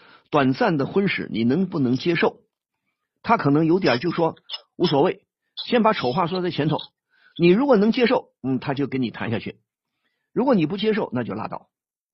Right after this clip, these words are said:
咱们俩就干脆拜拜，对吧？这是，这仅仅是我猜测的可能，其中的一个可能。他为什么要这么快跟你坦白呢？对不对啦？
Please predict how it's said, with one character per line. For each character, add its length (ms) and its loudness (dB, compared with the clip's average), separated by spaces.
咱 120 2
们 100 0
俩 140 -2
就 260 -4
干 160 0
脆 160 -2
拜 140 0
拜， 260 -6
对 120 2
吧？ 200 2
这 140 2
是， 260 0
这 140 2
仅 200 -2
仅 140 4
是 120 0
我 180 -2
猜 260 -2
测 220 0
的 260 0
可 240 2
能， 300 0
其 240 -6
中 180 0
的 120 0
一 140 -8
个 120 0
可 160 -6
能。 200 -8
他 80 -2
为 140 2
什 80 0
么 80 0
要 40 2
这 120 -4
么 80 0
快 180 -2
跟 160 -2
你 80 0
坦 220 -6
白 100 0
呢？ 140 -2
对 120 0
不 60 2
对 100 4
啦？ 200 2